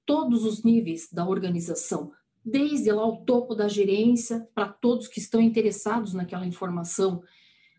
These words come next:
pra que tenham condições de poder cumprir corretamente o seu papel, possam efetivamente fazer o acompanhamento do desempenho, das perspectivas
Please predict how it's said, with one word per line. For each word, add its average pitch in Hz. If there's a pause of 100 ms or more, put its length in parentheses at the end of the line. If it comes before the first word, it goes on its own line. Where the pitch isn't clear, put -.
(120)
pra 226
que 233
tenham 311
condições 247
de 220
poder 226
cumprir 269 (400)
corretamente 214
o -
seu 196
papel, 185 (320)
possam 254
efetivamente 247
fazer 240
o 349
acompanhamento 226
do 190
desempenho, 190
das 208
perspectivas 240